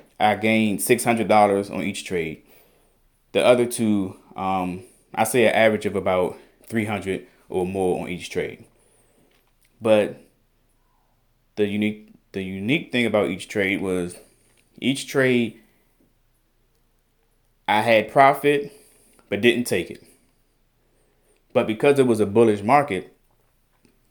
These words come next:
when it dipped, it bounced back in my favor. So where I went wrong was, first, I didn't take the profit that I had on the table to begin with. I let it go against me. So it was one trade,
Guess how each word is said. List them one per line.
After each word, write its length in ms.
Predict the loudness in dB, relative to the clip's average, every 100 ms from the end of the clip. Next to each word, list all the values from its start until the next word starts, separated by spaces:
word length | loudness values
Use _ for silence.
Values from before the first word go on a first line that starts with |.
| _ _ _
when 180 | -4 -2
it 240 | -4 -4
dipped, 440 | 4 4 4 -4 _ _ _ _ _ _ _ -20 _ _ -8
it 160 | -4 2
bounced 280 | 2 2
back 240 | 0 0 -2
in 60 |
my 140 | -8 -4
favor. 380 | 2 2 0 -12 _ _ _ _ _ _ _ _ _ _ _ _ _
So 320 | -2 0 0
where 200 | 2 4
I 80 | 6
went 200 | 4 0
wrong 360 | 0 0 -2
was, 160 | -4 -4
first, 500 | 2 4 2 -2 -14 _ _ _ _ _ _
I 140 | -6 0
didn't 260 | 0 -2
take 260 | -4 -4 -4
the 60 | -4
profit 560 | 2 4 2 -4 -6
that 100 | -4
I 80 | -4
had 260 | -2 -2 -2
on 60 |
the 100 | -6
table 300 | -6 -6 -6
to 100 | -8
begin 320 | -12 -12 -12 -12
with. 280 | -14 -16 _ _ _ _ _ _ -10
I 80 |
let 180 | -4 -2
it 60 | -2
go 220 | -2 -2
against 340 | -2 -6 -10
me. 120 | -14 -12
So 380 | -6 -4 -6 -10 -20 _ _ -10
it 120 | -6
was 140 | -4
one 280 | -2 -2 -2
trade, 500 | 0 0 2 -2 -4